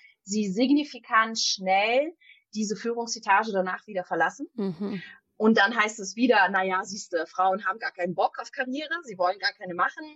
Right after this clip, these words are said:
Speaker 1: ne? Sie haben nicht den Schneid, sie haben nicht die Kraft, bla bla.“ Und es wird nicht untersucht, woran es gelegen hat, dass sie
Speaker 2: Mhm.
Speaker 1: den Job verlassen hat.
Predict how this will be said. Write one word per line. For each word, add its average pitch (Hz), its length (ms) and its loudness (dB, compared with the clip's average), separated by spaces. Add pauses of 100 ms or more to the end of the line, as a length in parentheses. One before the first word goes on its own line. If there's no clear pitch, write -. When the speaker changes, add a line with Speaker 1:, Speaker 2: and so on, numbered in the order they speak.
Speaker 1:
ne? 220 220 -6
Sie 190 140 -10
haben 196 200 0
nicht 190 200 -8
den 175 120 -8
Schneid, 220 440 2
sie 180 220 -8
haben 180 160 2
nicht 185 160 -8
die 185 80 -16
Kraft, 208 380 0
bla 170 160 0
bla.“ 175 360 0 (520)
Und 196 120 -2
es 196 140 -2
wird 226 140 0
nicht 226 140 -4
untersucht, 220 520 -6
woran 185 240 2
es 185 160 -6
gelegen 220 400 0
hat, 262 180 2
dass 190 120 -2
sie 170 80 -10
Speaker 2:
Mhm. 220 60 -4
Speaker 1:
den 233 100 -4
Job 226 180 -4
verlassen 226 480 -4
hat. 233 160 -2